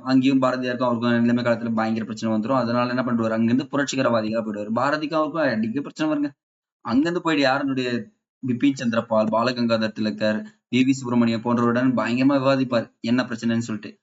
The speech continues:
அதே மாதிரி ஆயிரத்தி தொள்ளாயிரத்தி ஐந்தாம் ஆண்டு பனாரஸ் மற்றும் ஆயிரத்தி தொள்ளாயிரத்தி ஏழாம் ஆண்டு சூரத் மாநாட்டில் என்ன பண்றாரு பாத்தீங்கன்னா, போய் கலந்து கொள்வார். இவருடைய பேச்சாற்றல் பயங்கரமா பேசப்படுங்க. யோசிச்சு பாருங்க, ஆயிரத்தி தொள்ளாயிரத்தி ஐந்து வங்க பிரிவினை நடக்குமா,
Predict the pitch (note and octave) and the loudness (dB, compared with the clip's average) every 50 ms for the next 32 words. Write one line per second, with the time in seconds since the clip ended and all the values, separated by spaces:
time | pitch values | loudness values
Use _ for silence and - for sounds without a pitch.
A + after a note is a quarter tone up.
0 | _ _ _ _ - G2 G#2+ B2 D3 D#3+ D#3+ C#3 A#2 G#2+ G2+ G#2+ G#2+ G#2 G#2+ G#2+ | _ _ _ _ -8 -2 0 0 0 0 0 -2 -4 -4 -4 -6 -4 -4 -4 -2
1 | A2+ C#3 E3 E3 F3+ - F#3 D#3 C3+ A#2+ A#2+ A#2+ A#2 - C3+ A#2 G#2+ A2 B2+ C3+ | 0 0 0 0 -2 -2 -2 0 2 2 2 0 0 -2 -4 -2 0 0 0 2
2 | C#3+ D3 C#3 C3 A#2+ A2 G#2+ G2+ G#2 A2+ A2+ G#2+ A2 A2+ B2+ C#3+ D#3 D#3+ D#3+ E3 | 2 2 2 2 2 0 0 -2 -4 -4 -2 0 2 2 4 4 4 2 2 0
3 | E3+ - - A#2 G#2+ B2 A#2+ A2+ A#2 C3 C#3 C#3+ C#3+ C#3 C3 B2 B2 A2+ A2+ A2+ | -2 -2 -4 -4 -2 0 0 0 0 0 0 0 0 0 0 0 -2 -2 0 0
4 | A#2 A2+ A2+ A2 A#2 A#2 A#2 - E3 F3+ F3 E3+ - C#3 A#2+ A#2 A#2 A2+ A2 G2+ | 0 0 0 0 -2 -4 -4 -2 0 0 0 0 2 2 2 4 2 0 -2 -2
5 | - A2+ A#2+ A#2 A2+ A#2 B2+ B2 B2+ A2+ A2+ A2+ G#2+ - G2 A2 B2+ C#3+ C#3 D#3+ | -4 -2 -2 0 0 0 0 0 0 0 0 -2 -2 -4 -4 -4 -2 -2 -2 -2
6 | D#3+ - D3+ C#3 C#3 C#3 B2+ A#2+ A2+ G#2 F#2+ - - _ _ _ _ _ - A2 | -2 0 2 2 2 2 0 0 -4 -6 -8 -10 -12 _ _ _ _ _ -2 0
7 | A2 A#2 A#2 A2+ A2 G#2+ G#2 - - - F3+ G#3+ A#3 A3 - - D#3+ B2 A2+ - | 0 2 2 2 2 0 -2 -2 -2 -2 0 0 -2 -2 -2 0 0 0 0 -2
8 | G#2+ A2 B2+ B2+ A2+ A2 G2 A#2 C3 C3+ C#3 A#2 A2+ A2+ G#2+ G2 G2+ G#2+ G#2+ A2 | -4 -2 -2 -2 0 -2 0 2 2 2 2 0 -4 -8 -10 -8 -8 -6 -4 -2
9 | D3 F#3 F3+ - F3 C#3+ C3+ C3+ C#3+ D3 _ _ _ _ _ _ _ _ _ _ | -2 -2 -2 -2 -2 0 0 0 -2 -6 _ _ _ _ _ _ _ _ _ _
10 | _ _ _ _ _ _ _ _ _ _ _ _ _ _ - F#2 F#2 B2+ C#3+ C#3 | _ _ _ _ _ _ _ _ _ _ _ _ _ _ -12 -6 -2 -2 0 0
11 | D3 D3+ C#3+ C3+ C#3 B2+ G2+ A2+ B2 C3+ D3 D3 A#2+ A2 A#2 D3+ F#3+ - - C3+ | 0 -2 -2 -2 -2 -4 -2 0 2 2 2 2 0 -2 -4 -4 -6 -4 -2 0
12 | C3+ D3+ D#3+ D3+ C#3+ C#3+ C#3 C3+ C3 C3 C3 C3 C3 B2+ C3 | 0 0 0 -2 0 0 2 2 2 2 0 0 2 2 2